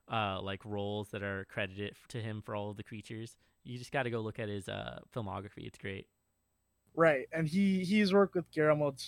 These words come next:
Speaker 2: Toro
Speaker 1: Bunch of
Speaker 2: for
Speaker 1: times.
Speaker 2: most of his movies.
Speaker 1: Yeah.
Speaker 2: Um, I think you were telling me about Pan's Labyrinth, how he plays the what?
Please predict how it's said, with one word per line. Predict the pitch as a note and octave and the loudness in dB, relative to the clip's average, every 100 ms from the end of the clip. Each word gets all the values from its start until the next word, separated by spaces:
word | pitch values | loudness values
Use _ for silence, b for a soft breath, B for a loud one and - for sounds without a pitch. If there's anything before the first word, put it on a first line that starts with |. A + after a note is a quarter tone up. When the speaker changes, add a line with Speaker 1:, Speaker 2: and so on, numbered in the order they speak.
| - | -10
Speaker 2:
Toro | - C#3+ C#3 C#3 C3+ C3 | -2 2 4 2 0 -6
Speaker 1:
Bunch | G#2+ | -10
of | - | -6
Speaker 2:
for | D3+ C#3 | -6 -6
Speaker 1:
times. | B2+ - - | -8 -16 4
Speaker 2:
most | D3+ G#3+ F#3 | 6 6 4
of | D3+ | 0
his | C#3 C#3 | -2 -2
movies. | C#3 C3+ B2+ C3 C3+ | -4 -2 -2 -4 -6
Speaker 1:
Yeah. | A2 - - _ _ _ | -6 -8 -14 _ _ _
Speaker 2:
Um, | C3+ B2+ A#2+ B2 - - | -8 -8 -12 -16 -20 -6
I | D#3 | 0
think | D#3 E3 | 2 4
you | E3 | 4
were | |
telling | D#3 D#3+ | 4 2
me | D#3 | 4
about | D3 C#3 | 2 2
Pan's | D#3 D3 C#3+ | 2 0 0
Labyrinth, | C#3 C#3+ C#3+ C3+ | 0 0 -2 -4
how | C#3 | -4
he | C#3 C3 | -4 -4
plays | - C#3 C3+ | -6 -6 -6
the | C3 C3 | -6 -6
what? | B2+ D3 | -4 -4